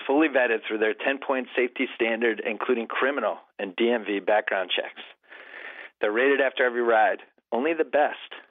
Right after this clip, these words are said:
stick around. And with Lyft, you can tip in the app, which obviously leads to happier and better drivers. Nine out of ten Lyft rides get a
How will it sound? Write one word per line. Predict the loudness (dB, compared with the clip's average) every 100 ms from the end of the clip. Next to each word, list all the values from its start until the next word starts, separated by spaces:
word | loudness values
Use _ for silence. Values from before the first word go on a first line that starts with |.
| -8
stick | -6 -2
around. | 0 0 0
And | -4
with | 0
Lyft, | 4 4 2 -4 -18 _ _ _ _ -6
you | -6
can | -4 -6 -2
tip | 0 -2 -8 -6
in | -2
the | -2 -2
app, | -4 -4 -8 -14 -14 _ _ _ _ _ _ _ _ -6
which | 0 2
obviously | 2 0 -4 0 2 0 -2
leads | -2 -2 -2 -4
to | -2
happier | 0 -2 -2 -4 -4 -8 _ -8
and | -6 0
better | 0 0
drivers. | 2 0 0 -4 -4
Nine | -2 0 2
out | 2 2
of | 0 -2
ten | -4 -4
Lyft | -4 -4 0
rides | 0 0 -4 -2
get |
a | -2